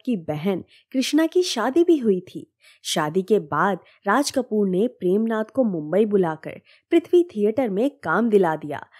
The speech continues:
बाद में उनके भाई राजेंद्र नाथ और नरेंद्र नाथ भी मुंबई आ गए। राजेंद्र नाथ की दूसरी बहन उमा ने बाद में अभिनेता प्रेम चोपड़ा से शादी की। उन्नीस सौ सैंतालीस में राजेंद्र नाथ फिल्मों की रुपहली नगरी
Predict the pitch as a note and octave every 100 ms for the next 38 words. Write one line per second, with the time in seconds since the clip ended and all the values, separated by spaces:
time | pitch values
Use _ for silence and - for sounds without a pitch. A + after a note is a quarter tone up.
0 | - B3 C#4 E4 F4+ C4 A#3 C#4+ B3+ C#4+
1 | G3+ E3 A3+ A3 D3 D3 F#3+ A#3+ B3+ G3+
2 | D#3 A3 _ - B3+ C#4 A3 F3 G3 C#4
3 | C4+ A#3+ F#3 E3+ E3 F3 - _ - F#4
4 | F#4+ F#4+ E4+ G3 E3 D#3+ - _ - E3+
5 | D#3+ D#3 E3+ G#3+ C#4 B3 F3 G#3+ - F3
6 | A3+ F#3+ F3+ - A3+ F3+ E3+ A#3 - F3
7 | F3 G#3+ F#3+ - _ - - D#3 D#3+ G#3+
8 | F#3 F#3+ A#3 G3 G#3 G3+ F#3+ B3+ B3+ -
9 | F#3 B3+ - D#3+ D3+ D#3+ - E4+ G4 D4+
10 | D4 D#4 D4 A3 E3+ _ _ - B3+ D#4+
11 | F4 F#4 - G3 F3+ E3+ A#3+ D4+ G#3 A#3+
12 | F#3 D#3 F3+ A#3 C#4+ B3 F#3 D3+ - _
13 | _ - E4+ E4 F#4 F4+ A3+ G3+ G#3 G#3
14 | C4 C4 F3 F3 G#3